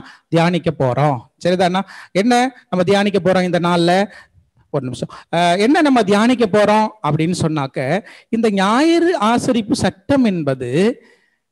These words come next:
எப்ப வரும்னு சொல்லி பைபிள் சொல்லுதா? அதுக்கான காரியங்கள்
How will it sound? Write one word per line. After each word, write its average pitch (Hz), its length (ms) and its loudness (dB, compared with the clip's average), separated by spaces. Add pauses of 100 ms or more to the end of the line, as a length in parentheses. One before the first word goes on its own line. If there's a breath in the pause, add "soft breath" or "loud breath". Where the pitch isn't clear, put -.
(120)
எப்ப 180 680 -2
வரும்னு 226 640 2
சொல்லி 233 480 0
பைபிள் 214 440 0 (140)
சொல்லுதா? 151 460 2 (2000)
அதுக்கான 214 880 0 (380 soft breath)
காரியங்கள் 220 760 2